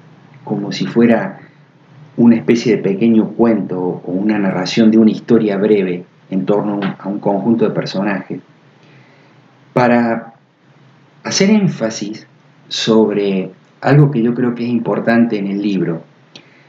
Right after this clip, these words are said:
y es la idea de que hay una especie de repetición sobre ciertos problemas, eh, en la, en la cultura política argentina,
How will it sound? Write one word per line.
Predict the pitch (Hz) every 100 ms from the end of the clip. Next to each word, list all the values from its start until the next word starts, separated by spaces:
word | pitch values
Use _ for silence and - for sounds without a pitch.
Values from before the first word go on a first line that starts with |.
| _ _ _
y | 139
es | 151
la | 151
idea | 147 170 151
de | 131
que | - 110 104 - _ _ _ _ -
hay | 135
una | 147
especie | 151 151 147
de | 117
repetición | 107 98 - 92 - 135 135 113 120 -
sobre | - 101 95
ciertos | 90 110 107 - -
problemas, | 92 101 120 110 101 101 - _ _ _ _ _ _ _ _ _ _ -
eh, | 95 92 90 87 80 - - _ _ _ _ _ _ _ _
en | 117 113
la, | 110 - _ _ 110
en | 107
la |
cultura | 110 113 120 147 139
política | 104 110 117 104
argentina, | 95 - 92 90 78 80